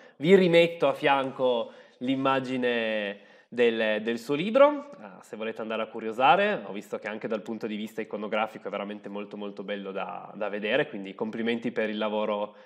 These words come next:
che hai fatto e grazie mille di aver dedic-, di averci dedicato un po' di tempo e di averci raccontato tutte queste meraviglie del passato.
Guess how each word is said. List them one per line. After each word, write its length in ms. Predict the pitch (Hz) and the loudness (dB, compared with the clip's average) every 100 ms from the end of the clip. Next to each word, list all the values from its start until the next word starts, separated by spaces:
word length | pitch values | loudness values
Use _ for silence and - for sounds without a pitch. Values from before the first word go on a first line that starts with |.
| - - | -20 -2
che 100 | 143 | 0
hai 100 | 156 | 4
fatto 460 | 202 247 311 311 - - - | 6 6 2 -2 -4 -20 -20
e 120 | - 123 | -8 4
grazie 340 | 135 143 175 | 4 4 0
mille 240 | 147 143 | 2 6
di 60 | 147 | 6
aver 500 | 113 110 107 107 104 | 4 2 2 0 -2
dedic-, 320 | 104 104 - | -4 -6 -4
di 80 | 123 | -2
averci 300 | 117 120 127 | 0 0 -2
dedicato 420 | 113 113 117 113 | -4 -2 -2 -4
un 60 | 113 | -4
po' 120 | 117 | -4
di 120 | 120 | -4
tempo 260 | 117 101 117 | -6 -6 -4
e 40 | |
di 40 | 101 | -4
averci 300 | 98 98 101 | -6 -8 -10
raccontato 920 | 95 101 95 92 - 92 90 _ _ | -8 -10 -8 -8 -8 -10 -12 _ _
tutte 240 | - 117 135 | -10 0 2
queste 240 | 135 135 | 2 4
meraviglie 440 | 120 117 113 113 | 4 4 4 2
del 180 | 107 107 | 2 0
passato. 720 | 107 - - - - - - | -2 -6 -12 -10 -10 -10 -14